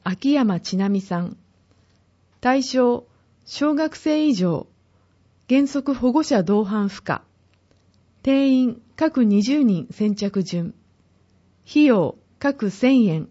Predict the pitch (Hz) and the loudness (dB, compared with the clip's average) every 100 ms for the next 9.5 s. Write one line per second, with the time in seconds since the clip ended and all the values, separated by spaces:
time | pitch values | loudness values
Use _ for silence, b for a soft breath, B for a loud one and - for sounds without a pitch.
0 | _ 175 214 196 196 180 170 165 185 _ | _ -4 -2 0 0 -2 -4 -8 -10 _
1 | _ _ _ _ _ _ _ _ _ 233 | _ _ _ _ _ _ _ _ _ -4
2 | 240 285 302 302 170 - _ _ _ _ | -2 -2 0 0 -2 -4 _ _ _ _
3 | - - 294 220 170 - 185 202 247 262 | -6 -2 0 0 0 -6 -6 -2 0 2
4 | 185 180 240 285 285 269 233 190 220 196 | 2 0 0 0 0 0 2 2 0 -2
5 | - - - 165 - - _ _ _ _ | -8 -12 -6 -4 -4 -10 _ _ _ _
6 | 190 196 - 269 277 269 269 269 254 247 | -8 -6 -2 0 2 2 2 2 2 2
7 | 254 233 - 170 - _ _ _ _ _ | 2 2 -4 -12 -14 _ _ _ _ _
8 | _ _ _ _ _ _ _ - 269 277 | _ _ _ _ _ _ _ -2 0 0
9 | - 269 262 247 | -2 0 0 -2